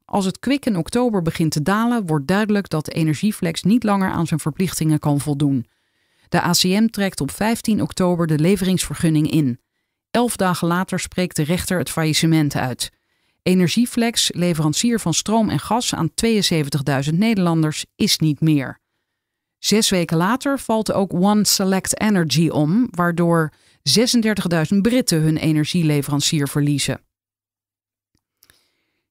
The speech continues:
Oh, ik dacht dat het artikel hiermee stopte, maar er is nog een epiloog. En hier is een kader waarin jij, even kijken, je hebt vragen gesteld aan die, eh, autoriteit, eh,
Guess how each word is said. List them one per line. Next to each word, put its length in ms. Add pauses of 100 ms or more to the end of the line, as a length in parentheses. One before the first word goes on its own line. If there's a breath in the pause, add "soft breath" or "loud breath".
(120)
Oh, 140
ik 60
dacht 200
dat 160
het 120
artikel 640 (640)
hiermee 280
stopte, 360
maar 140
er 100
is 80
nog 160
een 140
epiloog. 680
En 160
hier 280
is 240
een 300
kader 540 (460 soft breath)
waarin 920
jij, 640
even 200
kijken, 240
je 60
hebt 120
vragen 360
gesteld 560
aan 360
die, 440
eh, 200
autoriteit, 840
eh, 80